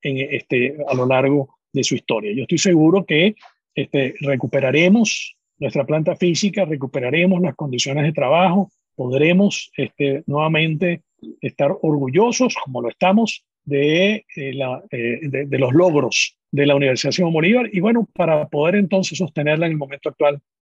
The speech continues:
lo que ustedes hacen es realmente esencial, y bueno, quería simplemente, este, agradecerles eso, y bueno, y sí pedirles que estén pendientes de los desarrollos de la Universidad Simón Bolívar,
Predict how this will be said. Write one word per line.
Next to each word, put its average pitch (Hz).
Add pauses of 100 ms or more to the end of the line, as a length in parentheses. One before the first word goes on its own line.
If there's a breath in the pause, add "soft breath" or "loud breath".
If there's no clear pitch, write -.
(100)
lo 131
que 151
ustedes 143
hacen 139
es 135 (320)
realmente 151
esencial, 190
y 160
bueno, 131
quería 139
simplemente, 143 (200)
este, 123 (240)
agradecerles 147
eso, 214 (380 soft breath)
y 220
bueno, 240
y 220
sí 220
pedirles 247
que 196
estén 208
pendientes 202
de 180
los 139
desarrollos 147
de 175
la 170
Universidad 156
Simón 170
Bolívar, 156